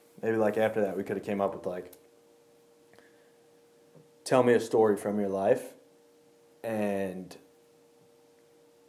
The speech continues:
we're gonna tell it to each other after, you know? Like, come up with, like, I think there were some things that we pointed out in those videos last night, like movements, the character voices, the,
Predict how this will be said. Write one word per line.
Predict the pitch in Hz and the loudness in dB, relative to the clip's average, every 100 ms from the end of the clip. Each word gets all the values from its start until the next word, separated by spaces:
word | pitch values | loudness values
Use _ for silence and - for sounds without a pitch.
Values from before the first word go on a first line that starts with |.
| _ | _
we're | 113 107 | -4 -2
gonna | 101 | -2
tell | 92 117 104 | -2 0 0
it | - | 0
to | 95 | -8
each | 95 | -6
other | 92 87 | -6 -6
after, | 85 85 | -10 -12
you | 90 | -12
know? | 95 98 | -8 -8
Like, | 92 - - | -8 -12 -4
come | 117 | 0
up | 107 101 | 2 0
with, | 101 | -2
like, | 92 90 - - - | -6 -10 -18 -20 -10
I | 107 | -4
think | 113 110 | -2 0
there | 104 | 0
were | |
some | 104 113 | 0 -2
things | 104 107 107 | 0 0 0
that | 98 | -2
we | |
pointed | 95 107 101 | 0 -2 0
out | 104 101 | 0 -2
in | |
those | 98 92 | -4 -4
videos | 101 104 101 | 0 0 2
last | 104 104 107 | 0 -2 -2
night, | 104 | -4
like | 90 92 - - - - | -4 -10 -14 -20 -20 -12
movements, | 113 117 113 104 101 95 - | -4 -2 0 0 -2 -4 -8
the | 101 | -6
character | - 113 104 - 104 | 0 2 2 2 -2
voices, | 98 101 98 - 98 92 101 | 2 2 2 0 -2 -2 -2
the, | 95 95 | -2 -2